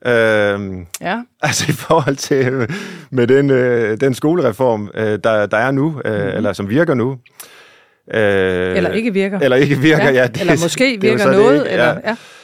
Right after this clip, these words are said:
Speaker 1: Altså, det er i virkeligheden, øh, et af de største problemer i mine øjne, der, der, der er med den, eller var med den, ikke? Øh, altså, at det virkelig indskrænkede tiden, som børnene kunne have til, øh, andet, end det, der har med skolen at gøre. Altså,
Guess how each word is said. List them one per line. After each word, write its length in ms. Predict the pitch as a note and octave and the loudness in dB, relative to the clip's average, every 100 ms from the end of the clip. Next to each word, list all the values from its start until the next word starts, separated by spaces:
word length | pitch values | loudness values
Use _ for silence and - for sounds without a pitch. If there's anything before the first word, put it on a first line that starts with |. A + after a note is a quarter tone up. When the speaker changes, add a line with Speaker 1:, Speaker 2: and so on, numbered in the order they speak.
| _ - | _ -6
Speaker 1:
Altså, 200 | A#2+ A#2+ | -4 0
det 80 | |
er 40 | C#3+ | 2
i 40 | |
virkeligheden, 420 | C#3+ C3 A#2+ A2+ | 2 2 0 0
øh, 60 | A2 F#2 | -2 -2
et 60 | B2 | -4
af 60 | |
de 60 | A2+ | -4
største 340 | - B2 B2+ | -2 -4 -4
problemer 420 | G#2+ G#2+ A#2 G#2+ | -8 -4 -2 -2
i 40 | G2 | -4
mine 240 | G#2+ B2 | -4 -2
øjne, 580 | G2+ G#2+ G#2+ F2+ D2 A#1+ | -2 -2 -4 -6 -8 -8
der, 200 | G2 F2+ | -4 -4
der, 380 | F#2+ G2+ G2 F#2 - | -2 -2 -2 -6 -6
der 60 | F2+ | -4
er 200 | D#2+ B2 | -2 -2
med 120 | B2 | -2
den, 180 | G2+ F2+ | -4 -4
eller 120 | F#2+ | -4
var 180 | F2+ A#2+ | 0 0
med 140 | C3+ | 0
den, 180 | G#2+ F#2+ | -2 -4
ikke? 160 | G2 - _ _ _ | -6 -10 _ _ _
Øh, 460 | F#2 F2+ E2+ E2 D#2+ | -16 -12 -12 -12 -10
altså, 180 | - G2+ | -10 -10
at 120 | F2 | -10
det 220 | A2 F#2 A2+ | -10 -10 -6
virkelig 340 | D#3+ - - - | -6 -6 -14 -8
indskrænkede 720 | A#2+ - F#2 F2 E2+ C#2 C#2 - _ | -8 -6 -6 -6 -8 -8 -10 -14 _
tiden, 380 | - C3 F2 C2+ | -4 -4 -4 -6
som 200 | G2 F#2+ | -8 -4
børnene 400 | A2 G2 D#2+ D#2+ | -2 -2 -8 -12
kunne 220 | G2+ F#2 | -12 -6
have 200 | G2+ F#2+ - | -6 -6 -10
til, 320 | G2+ F2+ F2+ _ _ _ _ _ _ _ _ - | -8 -8 -10 _ _ _ _ _ _ _ _ -8
øh, 540 | G2 F#2 F2 E2+ F2 - - | -4 -4 -4 -6 -8 -12 -8
andet, 340 | C3+ C3+ C3 F#2 _ _ _ _ | -4 0 0 0 _ _ _ _
end 120 | C3+ | -2
det, 100 | A#2 | -2
der 60 | G#2 | -2
har 60 | G2 | -4
med 80 | |
skolen 320 | F2 G2 F#2+ F2+ | -8 -8 -6 -8
at 80 | |
gøre. 240 | - - - _ - | -10 -12 -14 _ -10
Altså, 360 | G2 F#2+ E2 | -6 -6 -6